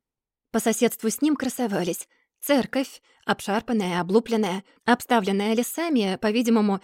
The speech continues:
лет сто назад, так как она была ветха, белье, сушившееся на солнце, куча домов, напиравших друг на друга, покосившихся на бок, напоминавших куски сыра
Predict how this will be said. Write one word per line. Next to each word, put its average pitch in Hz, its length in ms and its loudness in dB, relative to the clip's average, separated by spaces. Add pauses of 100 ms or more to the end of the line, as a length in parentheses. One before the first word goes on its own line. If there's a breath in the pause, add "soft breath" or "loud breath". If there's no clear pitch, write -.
(140 loud breath)
лет 226 200 2
сто 233 220 -2
назад, 208 420 -2 (120)
так 202 140 -4
как 196 160 -6
она 226 220 0
была 208 260 -2
ветха, 196 460 -4 (400)
белье, 240 420 2
сушившееся 233 800 -4
на 220 120 0
солнце, 208 500 -6 (420)
куча 285 260 0
домов, 190 460 -2 (160 soft breath)
напиравших 226 640 0
друг 220 260 -4
на 226 120 2
друга, 208 440 -2 (200 soft breath)
покосившихся 240 800 -2
на 233 220 2
бок, 202 280 -2
напоминавших 214 800 0 (180 soft breath)
куски 294 300 -4
сыра 190 460 0